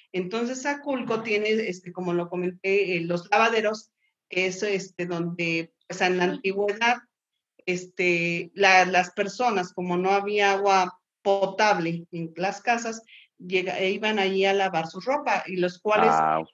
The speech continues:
Speaker 1: esta, esta, este, lavaderos corren dos canales de agua, uno de que fluye la limpia hasta, pues, hasta el río, y el otro porque va fluyendo, este, ya la como que más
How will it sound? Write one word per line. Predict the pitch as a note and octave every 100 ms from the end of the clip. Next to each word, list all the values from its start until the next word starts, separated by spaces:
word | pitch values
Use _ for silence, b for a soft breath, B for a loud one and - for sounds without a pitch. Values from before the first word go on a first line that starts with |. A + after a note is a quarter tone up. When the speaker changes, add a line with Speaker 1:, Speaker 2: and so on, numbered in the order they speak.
| -
Speaker 1:
esta, | G#3+ G#3+ G#3+ B3 A#3+ G#3+
esta, | - A3 A#3 A#3+ G3+ F3 E3
este, | E3+ F#3+
lavaderos | G3+ A#3 A#3+ A3 G#3+ A3+ - _ _ -
corren | G3+ G#3 G#3
dos | G3 F#3+
canales | G3+ G3 F#3 F3+ F#3 F#3
de | F#3+ G3+
agua, | G#3+ G3 F3 - _ _
uno | F#3 G3+ A3
de | G3 D#3+ D#3 -
que | E3 E3+
fluye | G#3 A3 A3+ G#3+
la | G3
limpia | F#3 B3+ C4 C4+ E4+ A4 - _ _ _ _ _ _ _ -
hasta, | F3+ F#3 - F3 D#3 C#3+ - -
pues, | E3+ F3+
hasta | E3+ F3
el | E3+
río, | G#3+ B3+ G#3+ A3+ - B _
y | F#3 F#3
el | F3+
otro | E3+ E3+ G3
porque | - - F3
va | F3
fluyendo, | G3 F#3+ F3+ F3 F3+ F#3 F3+
este, | E3 D#3+ _ D#3+ D#3+ D#3+
ya | E3+
la | F3 F3 -
como | D#3+ E3 E3+
que | -
más | F#3 E3+ E3+